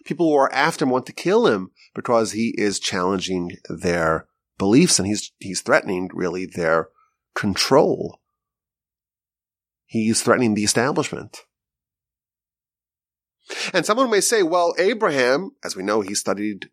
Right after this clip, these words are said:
Torah even before it was given." We did a podcast about that about a year and a half ago. So Abraham is, is, is doing all this Torah, and we, we don't see the impact.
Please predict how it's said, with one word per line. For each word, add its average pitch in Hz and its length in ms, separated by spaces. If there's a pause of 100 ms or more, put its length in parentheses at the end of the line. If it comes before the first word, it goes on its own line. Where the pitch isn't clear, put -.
(180)
Torah - 540
even 95 200
before 92 200
it - 20
was 95 140
given." 156 340 (640)
We 98 80
did 92 140
a - 20
podcast 95 460
about 90 260
that 85 380 (880)
about 95 100
a 95 40
year 92 100
and 82 100
a 76 40
half 87 200
ago. 85 380 (1080)
So 165 180
Abraham 196 500
is, 135 240
is, 117 240
is 113 180
doing 233 260
all 240 180
this 220 180
Torah, 170 360
and 175 120
we, 147 80 (160)
we 147 100
don't 208 220
see 277 120
the 277 160
impact. 208 760